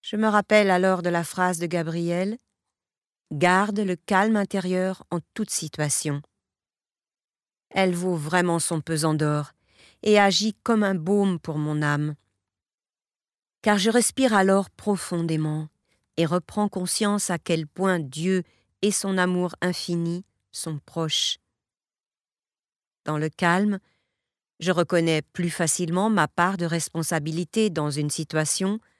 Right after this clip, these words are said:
Pourquoi quelque chose m'a tellement énervé ? Quel aspect de mon ego a été ainsi touché, stimulé ? Et comment je peux y faire face ? Cela m'apporte la paix intérieure et la liberté.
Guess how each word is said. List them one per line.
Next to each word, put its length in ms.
Pourquoi 540
quelque 260
chose 400
m'a 120
tellement 420
énervé ? 680
Quel 180
aspect 360
de 100
mon 180
ego 420
a 120
été 260
ainsi 280
touché, 520
stimulé ? 640
Et 80
comment 480
je 160
peux 240
y 80
faire 240
face ? 500
Cela 340
m'apporte 480
la 140
paix 260
intérieure 720
et 80
la 140
liberté. 640